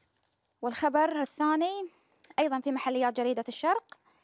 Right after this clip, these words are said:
"ثلاثين بالمئة من سكان قطر لديهم سمنة نتيجة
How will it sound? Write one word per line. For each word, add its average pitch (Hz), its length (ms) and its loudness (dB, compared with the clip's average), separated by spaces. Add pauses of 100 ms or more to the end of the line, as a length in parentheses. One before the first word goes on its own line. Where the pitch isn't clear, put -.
(520)
"ثلاثين 285 760 2
بالمئة 311 440 2 (100)
من 269 120 2
سكان 277 480 0
قطر 311 340 2
لديهم 285 680 0
سمنة 247 440 -2
نتيجة 240 400 -2